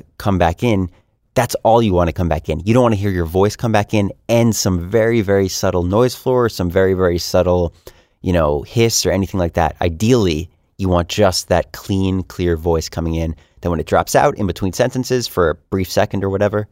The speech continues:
it's just, you know, quiet, and then the voice comes back in, and you're not hearing anything else come along with it. Um, so in, in Tom's, if you listen, you're probably gonna need headphones to hear it. But, um, it does sound like there's something else kind of there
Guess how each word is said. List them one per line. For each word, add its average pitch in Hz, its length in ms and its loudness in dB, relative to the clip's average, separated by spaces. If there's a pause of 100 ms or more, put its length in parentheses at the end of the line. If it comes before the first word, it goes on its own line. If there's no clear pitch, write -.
(360)
it's - 160 -6
just, - 340 -4
you 95 140 -4
know, 76 120 -2
quiet, 80 460 -2 (100)
and 85 120 -6
then 80 80 -4
the 78 60 -6
voice 87 220 0
comes 85 200 -6
back 82 240 -4
in, 80 180 -4
and 85 100 -6
you're 82 80 -2
not 82 160 -2
hearing 80 260 -4
anything 80 280 -6
else 80 160 -8
come - 180 -4
along 78 240 -2
with 78 160 -8
it. - 120 -8 (280)
Um, 82 340 2
so 87 340 2
in, 101 220 0
in 101 320 -2 (220)
Tom's, 107 440 0
if 85 80 -6
you 92 100 -2
listen, 90 520 -2
you're 104 140 -6
probably 107 260 2
gonna 87 160 0
need 85 240 -2 (300)
headphones 85 640 -4
to 82 240 -2
hear 85 240 -2
it. - 160 -6 (260)
But, 92 160 2
um, 90 200 2
it 110 220 0
does 117 220 4
sound 104 140 0
like 95 100 -2
there's 92 160 0
something - 800 -2 (100)
else 95 280 0
kind 90 260 -2
of 82 140 -4
there 80 360 -2